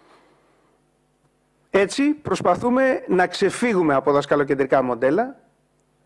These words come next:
ένας ο Φωτεινός Παντογνώστης στην τάξη, και να πάμε σε λίγο πιο ομαδοσυνεργατικά. Να εμπλέξουμε τις θεωρίες,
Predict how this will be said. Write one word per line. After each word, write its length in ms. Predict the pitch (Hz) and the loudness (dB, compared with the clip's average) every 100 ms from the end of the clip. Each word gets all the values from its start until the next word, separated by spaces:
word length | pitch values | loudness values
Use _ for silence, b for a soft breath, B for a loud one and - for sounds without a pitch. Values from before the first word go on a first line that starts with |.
| _ | _
ένας 520 | - 175 151 120 - - | -2 0 0 -2 -8 -14
ο 100 | - | -12
Φωτεινός 400 | - 143 139 156 | -8 -4 -2 0
Παντογνώστης 560 | 143 123 123 143 143 131 | 0 -2 0 -2 -4 -12
στην 160 | 117 | -4
τάξη, 420 | 123 139 - 254 - b b b b | 0 0 -2 -8 -8 b b b b
και 140 | - 180 | -2 0
να 140 | 170 | 2
πάμε 220 | 214 240 | 2 2
σε 140 | 233 226 | 0 0
λίγο 180 | 226 233 | 0 0
πιο 420 | 226 208 151 - | 2 4 2 0
ομαδοσυνεργατικά. 1120 | 165 156 139 135 143 127 127 120 120 107 - _ | -2 2 0 0 -2 0 0 0 -4 -4 -8 _
Να 160 | 170 165 | 0 0
εμπλέξουμε 720 | 147 165 185 180 175 139 - _ _ | 0 0 0 -2 -2 -2 -4 _ _
τις 160 | - | -10
θεωρίες, 600 | - 127 117 135 196 226 | -2 0 2 2 0 -2